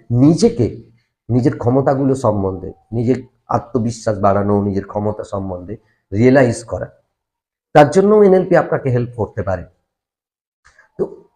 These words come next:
এইভাবে আপনি আপনার এই নেগেটিভ চিন্তার প্যাটার্ন ভেঙে ফেলে বেরিয়ে আসতে পারেন। আশা করি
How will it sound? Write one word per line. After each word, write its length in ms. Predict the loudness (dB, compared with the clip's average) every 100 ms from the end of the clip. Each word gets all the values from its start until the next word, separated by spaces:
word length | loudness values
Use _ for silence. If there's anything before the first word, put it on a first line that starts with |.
| _
এইভাবে 720 | 0 2 2 0 0 0 -4 -10 -6
আপনি 420 | -6 -6 -10 -8
আপনার 280 | -8 -2 -2
এই 100 | 0
নেগেটিভ 400 | -2 -2 -4 -8 -8
চিন্তার 340 | -8 -6 -6
প্যাটার্ন 440 | -6 -8 -6 -8 -6
ভেঙে 240 | -6 -6
ফেলে 260 | -4 -4 -4
বেরিয়ে 320 | -4 -2 -2
আসতে 260 | -2 -6
পারেন। 240 | -8 -6 -8 -12 _ _ -12
আশা 220 | -6 -4
করি 320 | -4 -6 -6